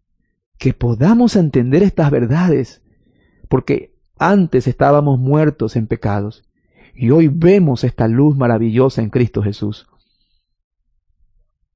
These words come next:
Todo fue creado por medio de Él.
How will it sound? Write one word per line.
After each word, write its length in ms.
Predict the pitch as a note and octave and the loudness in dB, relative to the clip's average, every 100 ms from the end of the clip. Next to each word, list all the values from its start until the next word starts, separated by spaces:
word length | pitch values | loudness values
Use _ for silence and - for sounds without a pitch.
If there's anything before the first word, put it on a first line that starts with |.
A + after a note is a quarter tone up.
| _ _ _ _ _ _ _ _ _ - - | _ _ _ _ _ _ _ _ _ -20 -4
Todo 220 | E3 D#3+ | 0 0
fue 180 | - D#3+ | 0 0
creado 600 | C#3+ B2 B2 B2 B2 B2 _ _ _ _ | 2 2 4 4 2 0 _ _ _ _
por 200 | - A2 | -4 -2
medio 420 | G#2 B2+ D#3 C3 G2 | 0 0 0 0 0
de 160 | F#2+ | -2
Él. 180 | F2 E2+ | -6 -10